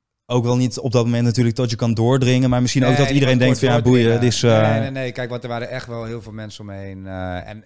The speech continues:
Speaker 2: eh, ik was ook gewoon niet chill tegen de mensen om me heen.
Speaker 1: Ja.
Speaker 2: Echt tegen niemand. Eh, dus, eh, ja, weet je, ik heb mensen wel echt, eh, van me afgeduwd. En, eh,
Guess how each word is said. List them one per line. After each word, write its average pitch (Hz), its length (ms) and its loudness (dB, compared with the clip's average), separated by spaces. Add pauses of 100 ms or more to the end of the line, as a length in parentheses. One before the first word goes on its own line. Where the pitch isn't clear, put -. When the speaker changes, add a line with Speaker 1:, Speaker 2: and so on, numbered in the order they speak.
Speaker 2:
eh, 104 300 -14
ik 107 100 -14
was 113 180 -14
ook 117 180 -14
gewoon 107 180 -6
niet 104 200 -6
chill 120 300 -2
tegen 92 200 -18
de 92 60 -14
mensen 87 260 -14
om 95 60 -18
me 92 120 -20
heen. 85 80 -20 (140)
Speaker 1:
Ja. 101 200 0
Speaker 2:
Echt - 160 -18
tegen 107 240 -10
niemand. 101 440 -12 (640)
Eh, 107 320 -16 (120)
dus, 98 340 -6
eh, 92 380 -4 (380)
ja, 78 320 -20 (380)
weet 104 160 -20
je, 110 60 -12
ik 104 60 -12
heb 101 100 -8
mensen 98 260 -10
wel 101 120 -10
echt, 101 200 -18
eh, 95 380 -14
van 98 140 -18
me 98 80 -16
afgeduwd. 92 560 -14
En, 90 160 -14
eh, 87 220 -12